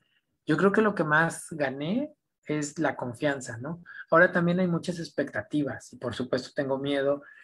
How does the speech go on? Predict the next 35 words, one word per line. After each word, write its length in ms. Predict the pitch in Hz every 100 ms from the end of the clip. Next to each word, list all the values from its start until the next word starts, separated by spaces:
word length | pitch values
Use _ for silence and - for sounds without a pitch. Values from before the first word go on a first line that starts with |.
| - _
de 120 | 143 127
que 100 | 135
de 100 | 131
repente 420 | 127 143 139 143
alguien 340 | 139 139 147
sienta 420 | 147 135 127 139 135
que 100 | -
se 120 | 127
quedó 240 | 123 120
fuera, 560 | - 151 156 151 143 139
que 100 | 135
alguien 260 | 127 123
no 100 | 123
fue 440 | 120 131 127 123 - _ _ _ _
estudiado 800 | 123 - 123 143 156 160 156 151
o 100 | 131
estudiada. 840 | 123 127 127 147 156 156 147 143 _ _ _ _ _
Eh, 520 | 135 131 131 127 127 127 127 127 127 - _ _ _ _ _
pues 160 | 120 113
es 80 | 107
difícil, 500 | 139 143 - 127 117
¿no? 300 | 123 202 202
Por 140 | 139
eso, 500 | 135 127 156 147 143 - - _ _ _
eh, 480 | 135 127 123 123 123
me 160 | 123 131
dieron 300 | 147 151 151
el 120 | -
consejo 640 | 123 117 160 143 - 160
y 120 | 185
lo 120 | 135 127
tomé 420 | 123 127 147 170
y 100 | 156
lo 80 | 123
agradezco 720 | 120 127 143 143 - 170